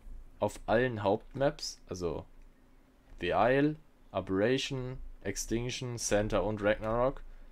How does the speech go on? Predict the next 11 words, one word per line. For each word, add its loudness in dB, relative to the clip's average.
Und -2
dann 2
kann 0
man 0
sie, -6
glaub 2
ich, -2
auch 0
einfach -2
normal -2
zähmen. -4